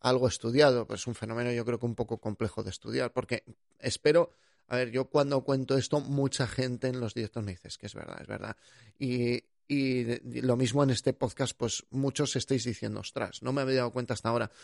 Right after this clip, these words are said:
No creo que sea un fenómeno fácil de estudiar, de llegar,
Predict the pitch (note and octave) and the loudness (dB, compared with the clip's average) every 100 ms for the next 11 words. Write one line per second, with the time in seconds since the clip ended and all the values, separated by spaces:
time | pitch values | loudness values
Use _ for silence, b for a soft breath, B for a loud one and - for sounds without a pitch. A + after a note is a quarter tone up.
0 | B - D3+ F3+ C#3 - B2 - G#2+ G#2+ | B -2 2 2 2 0 -4 -2 -2 -2
1 | G2 G2 A2 - G#2 F#2 - A2 G#2+ G2 | -4 -6 -8 -6 -8 -8 -10 -10 -8 -8
2 | - G2 G#2 G#2 G#2+ | -8 -8 -6 -2 -4